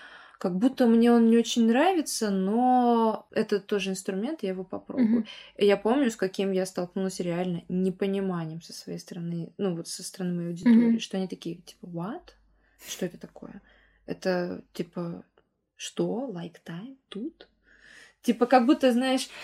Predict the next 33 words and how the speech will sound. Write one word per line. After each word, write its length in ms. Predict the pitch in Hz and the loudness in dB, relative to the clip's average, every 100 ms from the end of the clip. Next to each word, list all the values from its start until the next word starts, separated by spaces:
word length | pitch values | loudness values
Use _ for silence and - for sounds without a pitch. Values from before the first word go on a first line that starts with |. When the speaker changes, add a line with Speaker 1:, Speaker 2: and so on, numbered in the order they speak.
| - - - - - | -12 -10 -10 -10 4
Speaker 1:
Ну, 260 | 415 440 262 | 8 10 8
ты, 100 | 262 | 4
ты 100 | 254 | 4
поняла, 300 | 254 311 294 | 6 6 8
о 80 | 208 | 6
чем 200 | - 247 | 4 4
я 80 | 247 | 8
Speaker 2:
Да, 80 | 240 | 10
да, 100 | 233 | 10
Speaker 1:
говорю, 160 | 214 | 6
Speaker 2:
да, 0 | |
да, 120 | 208 208 | 6 2
да. 240 | 254 247 | 2 4
Speaker 1:
что 680 | 247 247 233 226 214 196 170 | 6 8 10 8 8 8 6
я 220 | 165 294 339 | 6 6 6
не 120 | 311 | 4
хочу, 880 | 277 - - 269 277 269 262 247 233 | 2 0 4 6 8 6 6 4 2
а, 500 | 208 208 202 196 202 - - - | 0 0 0 0 -2 -10 -20 -4
в 80 | - | 4
конце 260 | 247 381 | 4 4
концов, 460 | 392 277 269 247 - | 4 4 6 4 6
как 220 | 226 226 | 2 4
когда-то, 500 | 233 214 254 302 240 | 0 4 6 6 6
я 160 | 214 208 | 4 4
помню, 320 | 208 254 220 | 2 2 2
прочитала 480 | 214 208 - 202 190 | 0 -6 -4 -2 -2
в 60 | 185 | -2
бульварном 400 | 202 190 190 185 | -6 -4 -4 -4
каком-то 340 | 185 190 185 | -10 -10 -10
там, 420 | 180 180 180 196 | -10 -12 -12 -12
знаешь, 240 | 196 190 190 | -10 -10 -10
там, 120 | 196 | -16
типа, 200 | - - | -20 -20